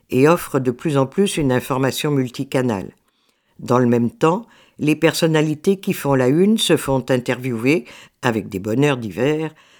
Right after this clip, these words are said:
par des sites qui attirent le public jeune.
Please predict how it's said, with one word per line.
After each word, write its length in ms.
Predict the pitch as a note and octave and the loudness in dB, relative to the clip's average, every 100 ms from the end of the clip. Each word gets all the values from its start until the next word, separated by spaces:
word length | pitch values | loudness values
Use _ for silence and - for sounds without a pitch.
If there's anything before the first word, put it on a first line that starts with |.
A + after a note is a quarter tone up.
| _ - | _ 0
par 220 | D#3+ D3+ | 0 2
des 160 | C3 | 0
sites 440 | A#2 - F#3+ - - _ _ | 0 0 -2 -6 -20 _ _
qui 140 | - | 2
attirent 300 | C3+ C3+ D3+ | 2 2 0
le 120 | C#3+ C3+ | 0 0
public 400 | C#3+ B2+ B2+ A#2 | -4 -4 -6 -2
jeune. 380 | G#2 E2 C#2 | -2 -2 -8